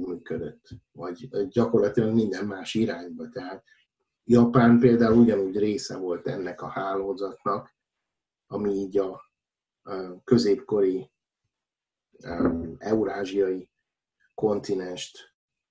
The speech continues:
öm, átvette, mint, mint mondjuk, öm, India, vagy ö, vagy, vagy, vagy a, ö, szibériai szteppék.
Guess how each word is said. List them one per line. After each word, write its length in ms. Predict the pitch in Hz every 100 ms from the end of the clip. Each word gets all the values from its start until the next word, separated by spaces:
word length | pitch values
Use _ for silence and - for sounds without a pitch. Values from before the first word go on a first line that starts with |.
| _ _ -
öm, 400 | 87 90 85 -
átvette, 640 | 98 110 120 120 117 123
mint, 300 | 113 113 113
mint 240 | 113 117 -
mondjuk, 480 | 117 117 110 - _ _ _ _ _ _
öm, 380 | - 104 104 101 -
India, 500 | 117 107 92 87 76
vagy 540 | 80 90 85 - _ _ _
ö, 80 | - 90 92 92 -
vagy, 280 | 101 92 -
vagy, 260 | 101 110 98
vagy 380 | 90 87 107 107
a, 300 | 98 95 - _ -
ö, 260 | 95 95 95
szibériai 680 | - 113 101 95 92 90 90
szteppék. 720 | - 98 - - 85 -